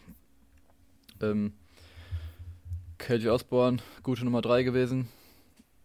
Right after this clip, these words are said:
wird Free Agent, wird vermutlich, glaube ich, auch nicht verlängert, weil der zu teuer wird. Bei Brandon Powell sieht's aber ein bisschen anders aus, da habe ich durchaus Hoffnung, dass die Vikings und er sich nochmal auf einen Vertrag einigen können, weil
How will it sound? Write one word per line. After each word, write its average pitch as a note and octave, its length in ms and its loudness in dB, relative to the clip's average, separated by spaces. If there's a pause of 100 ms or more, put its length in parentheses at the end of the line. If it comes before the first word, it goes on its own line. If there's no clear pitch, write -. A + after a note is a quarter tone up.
(220)
wird A2 240 -4
Free G#2 200 -2
Agent, A#2 460 -2
wird A2 220 -2
vermutlich, - 1040 -6
glaube G#2+ 220 -2
ich, A2 100 -6
auch A2+ 160 -2
nicht A#2 160 -6
verlängert, A2+ 520 -4 (340)
weil A2 300 2
der A2 160 0
zu - 120 -14
teuer A#2+ 300 2
wird. B2+ 220 -2 (880)
Bei A2+ 100 0
Brandon A2 240 0
Powell A#2+ 340 2
sieht's A#2 220 -6
aber G#2+ 120 0
ein A2 80 0
bisschen A#2 200 -8
anders A2+ 220 -4
aus, A2 220 -2
da G#2+ 240 0 (200)
habe A2 160 -2
ich G#2+ 100 -6
durchaus A2+ 300 -6
Hoffnung, A#2 260 -4
dass A2 200 -4
die G2 140 -10
Vikings A2 360 -4
und G#2 160 -6
er G#2 140 -2
sich G#2+ 100 -8
nochmal G#2+ 200 -4
auf G2+ 100 -4
einen G#2+ 80 -12
Vertrag G#2 440 -6
einigen A2 280 -2
können, A#2 240 -4
weil G2 260 -2